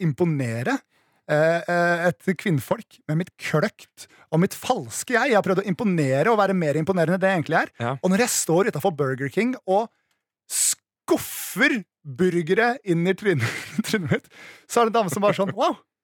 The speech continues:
Speaker 1: det du viser der, det jeget du representerer nå,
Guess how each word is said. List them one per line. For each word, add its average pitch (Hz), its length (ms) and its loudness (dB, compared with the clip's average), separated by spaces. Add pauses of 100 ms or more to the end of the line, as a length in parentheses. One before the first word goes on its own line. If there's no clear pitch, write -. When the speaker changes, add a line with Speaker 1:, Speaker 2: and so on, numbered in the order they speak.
(440)
Speaker 1:
det 170 300 2
du 185 80 4 (120)
viser 196 360 0
der, 277 160 0 (300)
det 180 240 2
jeget 170 680 0
du 180 120 2
representerer 185 680 0
nå, 294 100 -2